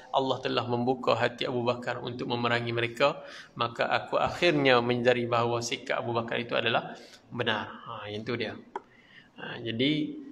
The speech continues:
perang ke tidak pada ketika itu? Ha, jadi,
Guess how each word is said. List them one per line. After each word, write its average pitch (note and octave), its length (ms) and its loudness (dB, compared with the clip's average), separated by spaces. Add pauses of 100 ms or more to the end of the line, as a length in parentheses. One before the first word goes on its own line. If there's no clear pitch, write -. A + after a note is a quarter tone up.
(140)
perang B2+ 400 4
ke A#2+ 80 2
tidak C3+ 400 6
pada B2 160 4
ketika B2 240 4
itu? A#2+ 240 2 (240)
Ha, - 160 -10
jadi, C3 480 -2